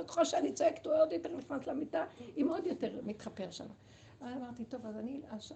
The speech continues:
אני הולכת לישון, וזהו, אין לי כוח, אני משאירה לך את המציאות, אני לא יכולה שום דבר יותר, אני רוצה שאתה תתגלה בעולמך."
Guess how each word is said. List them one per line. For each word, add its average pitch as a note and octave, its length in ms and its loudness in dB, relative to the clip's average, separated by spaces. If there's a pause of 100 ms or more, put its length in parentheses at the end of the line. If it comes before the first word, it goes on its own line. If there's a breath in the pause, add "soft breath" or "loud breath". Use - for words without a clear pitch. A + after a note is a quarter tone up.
אני A3+ 160 -4
הולכת A#3 280 -8
לישון, A3 360 -10
וזהו, G#3+ 220 -10
אין A#3 80 -8
לי B3+ 120 -8
כוח, A3+ 260 -10
אני A3 100 -2
משאירה A#3 380 -4
לך A3 240 -6
את - 120 -12
המציאות, A#3+ 440 -6 (380 loud breath)
אני C#4+ 260 -2
לא A#3+ 100 -2
יכולה G3+ 320 -8
שום G3+ 180 -14
דבר E3+ 300 -10
יותר, D#3+ 260 -14
אני B3+ 180 0
רוצה B3+ 280 -6
שאתה - 280 -8
תתגלה F#3 400 -4
בעולמך." F3 380 -8